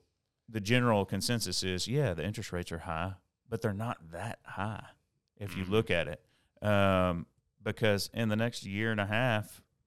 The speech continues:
Speaker 1: to two years, they're gonna come back down and settle. And
Speaker 2: Yeah.
Speaker 1: so, um, with that being said, I think that you have to,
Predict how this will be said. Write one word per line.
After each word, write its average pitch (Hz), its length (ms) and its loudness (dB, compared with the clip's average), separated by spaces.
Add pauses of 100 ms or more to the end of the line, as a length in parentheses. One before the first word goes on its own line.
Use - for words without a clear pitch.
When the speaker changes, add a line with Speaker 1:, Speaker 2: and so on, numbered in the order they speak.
(140)
Speaker 1:
to 92 460 -4
two 131 120 -4
years, 110 500 -4
they're 131 120 -4
gonna 135 140 -2
come 120 160 0
back 107 180 0
down 117 320 -2
and 95 140 -4
settle. 85 440 -2 (480)
And 98 160 -2
Speaker 2:
Yeah. 95 80 4
Speaker 1:
so, 95 560 6 (500)
um, 90 540 2 (380)
with 92 180 -8
that 104 160 4
being 90 260 -2
said, 92 540 4 (720)
I 98 100 -8
think 120 240 0
that 104 120 -4
you 95 140 -6
have 92 320 -2
to, 87 600 -4